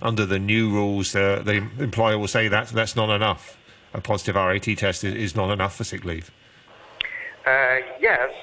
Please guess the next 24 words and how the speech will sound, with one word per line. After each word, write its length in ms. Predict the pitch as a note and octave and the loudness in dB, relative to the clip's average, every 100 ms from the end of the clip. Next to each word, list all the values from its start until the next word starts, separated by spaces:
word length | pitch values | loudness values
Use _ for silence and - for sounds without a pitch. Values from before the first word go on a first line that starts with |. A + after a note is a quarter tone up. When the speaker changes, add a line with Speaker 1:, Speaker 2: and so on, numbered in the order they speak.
| - | -2
Speaker 2:
so, 320 | C#3+ C3 B2 - C3 - | 0 0 -4 -8 -12 -4
so, 280 | F#3+ D#3+ - | -2 -2 0
uh, 840 | C#3 C3+ C3 C3+ C3 - - - C3+ | 2 2 0 -4 -6 -8 -10 -12 -4
we 100 | C#3+ | 0
also 280 | C#3+ F#3+ F3+ | 0 2 2
encourage 640 | C3 B2 D#3+ D3+ D3 D3 C#3+ | 2 0 0 2 2 0 0
the 120 | A#2 | 0
employer 600 | A2 A2+ - C#3 C#3 C#3 | 0 -2 0 0 4 2
can 320 | C#3 - A2 G#2 G#2 | 0 -2 -2 -2 -10
coordinate 760 | - G#2 A2 C3 B2 A#2+ A#2+ A#2 | -6 0 0 0 -2 0 0 0
with 200 | G2 - | -4 -2
the 80 | G2 | -4
employees 640 | G2 - A#2+ A#2+ A#2 A#2 - | -4 -4 -4 -2 -6 -8 -4
at 100 | G2 | -4
the 180 | - F#2 - | -2 -4 -2
early 280 | A#2+ A#2 A2+ | 0 2 0
stage 640 | A2+ - B2 B2 B2 A#2+ - | -4 0 2 2 0 -2 -2
and 140 | G2 - | -2 -4
tell 300 | - A#2 A#2 | 0 0 2
the 140 | G#2 | 0
arrangement 680 | G2 G#2+ A2+ A#2 - A2+ A2+ | 2 2 0 -2 -4 -4 -4
to 100 | - | -6
the 120 | - F#2 | -2 -2
employees. 640 | - - B2 A#2+ - | -4 -4 -4 -4 -10